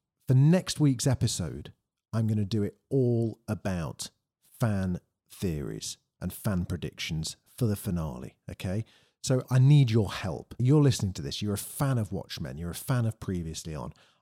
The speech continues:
I want you to get involved. I will do a compilation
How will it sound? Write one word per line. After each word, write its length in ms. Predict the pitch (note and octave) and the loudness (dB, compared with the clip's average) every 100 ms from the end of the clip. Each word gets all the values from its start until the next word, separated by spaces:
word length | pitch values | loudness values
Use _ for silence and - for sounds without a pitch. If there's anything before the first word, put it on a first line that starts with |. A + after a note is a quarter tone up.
| _ | _
I 40 | A2+ | -2
want 260 | A2+ C3+ | 2 0
you 60 | G2+ | 0
to 100 | G#2+ | -2
get 120 | F2+ | -4
involved. 680 | E2+ E2 G2+ D#2+ G#1+ - - _ _ | -4 -4 -4 -4 -8 -14 -20 _ _
I 60 | A2 | -6
will 100 | G#2+ | -2
do 140 | A2 | -2
a 40 | A2+ | -2
compilation 880 | - C#3+ B2+ A#2 A#2+ A2 - D#2+ | -2 -4 -2 0 0 0 -2 -8